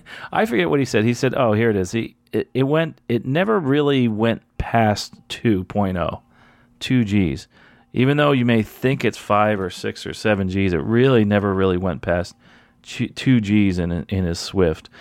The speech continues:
And, you know, we, we sometimes, you know, when it's happening to us, it, you have to calm down. And, and, and the point being is that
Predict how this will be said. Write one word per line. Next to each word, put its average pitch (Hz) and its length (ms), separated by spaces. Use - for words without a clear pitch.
And, 92 380
you 113 160
know, 101 120
we, 113 200
we 123 280
sometimes, 123 640
you 120 120
know, 123 80
when 117 140
it's - 100
happening 135 440
to 110 120
us, 98 240
it, 95 220
you 113 180
have 120 140
to 120 100
calm 110 340
down. 107 340
And, 95 200
and, 101 160
and 107 160
the 101 40
point 139 420
being 127 260
is 95 140
that 95 220